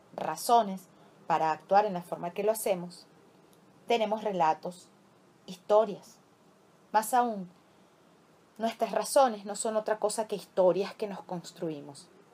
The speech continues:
Fabricamos algunas historias después de realizar las acciones y otras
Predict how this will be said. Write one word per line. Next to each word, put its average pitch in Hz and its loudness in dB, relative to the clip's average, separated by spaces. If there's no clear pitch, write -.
Fabricamos 208 0
algunas 202 -6
historias 233 2
después 190 -6
de 180 -2
realizar 180 -4
las 196 -4
acciones 226 -2
y 269 6
otras 240 2